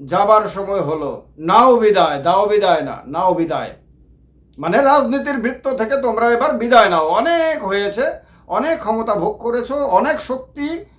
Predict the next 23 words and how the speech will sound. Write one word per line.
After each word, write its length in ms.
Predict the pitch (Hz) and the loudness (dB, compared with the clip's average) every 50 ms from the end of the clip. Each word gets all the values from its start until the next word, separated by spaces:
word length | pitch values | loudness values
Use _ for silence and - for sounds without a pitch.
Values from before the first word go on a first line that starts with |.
| _ _ _ _ _ _ _ _ | _ _ _ _ _ _ _ _
তোমরা, 300 | 202 208 208 226 233 208 165 156 190 247 - - _ _ _ _ _ _ | -4 -4 2 2 4 4 4 2 0 -4 -6 -10 _ _ _ _ _ _
আহ, 340 | 147 160 170 175 170 170 160 | -6 -2 2 2 2 2 2
মানে, 460 | 170 170 170 170 170 170 165 160 - - - _ _ _ _ _ _ _ _ _ _ | 0 0 0 0 0 0 0 -2 -6 -10 -20 _ _ _ _ _ _ _ _ _ _
আহ, 200 | 147 139 143 143 | -12 -12 -12 -8
কার্যক্ষেত্রে 540 | - 190 208 214 226 247 214 226 208 233 220 | -6 -6 -4 -2 -2 -2 -2 -2 -2 -2 -2
রূপায়ণ 460 | 214 214 220 220 226 214 226 220 220 | 0 0 2 4 4 4 4 2 -2
করেছো, 300 | 220 240 254 262 262 285 | -2 -2 -2 -2 -4 -6
অনেক 400 | 311 302 277 254 277 330 349 339 | -8 -6 -6 -2 -2 -2 -2 -2
কিছু 200 | 339 277 233 262 | -4 -6 -6 -4
করেছো, 500 | 220 196 160 151 147 - 190 - - - _ _ _ _ _ _ _ | -4 -4 -4 -4 -6 -8 -10 -14 -14 -18 _ _ _ _ _ _ _
এবার 440 | 254 302 339 339 320 - 180 180 - | 0 0 4 4 4 4 4 2 0
তোমরা 220 | - 190 175 170 160 | -4 -4 -4 -4 -4
বিশ্রাম 480 | - 185 185 - - 196 180 175 170 | -4 -6 -8 -8 -6 -4 -2 -2 -2
নাও, 320 | 151 139 131 131 - - - | -2 -4 -6 -6 -8 -10 -6
অবসরে 460 | - 180 185 185 175 185 170 160 147 139 | -6 -4 -4 -4 -4 -4 -4 -2 -2 -4
যাও, 220 | 131 117 110 110 - _ _ _ _ _ _ _ _ _ _ _ | -6 -6 -8 -12 -18 _ _ _ _ _ _ _ _ _ _ _
নাতিপুতি 640 | 151 175 190 196 196 214 208 196 202 - 202 196 | -2 -2 -2 -2 -2 -4 -4 -4 -4 -4 0 2
আছে 200 | 185 180 180 240 | 2 2 2 2
বাড়িতে, 360 | 240 233 220 226 220 214 240 262 320 330 - - | 2 2 2 2 0 -2 -2 -4 -4 -4 -8 -8
যারাই 300 | 143 156 160 190 233 254 | -2 0 2 4 4 4
আছে 280 | 220 202 175 - 208 185 127 101 - _ _ _ _ _ | 4 2 0 -2 -4 -6 -6 -6 -10 _ _ _ _ _
তাদেরকে 440 | - 196 208 214 220 208 208 208 196 | -8 -6 -4 -4 -6 -4 -6 -6 -6
নিয়ে 400 | 180 180 180 202 262 320 - | -6 -8 -6 -6 -8 -8 -10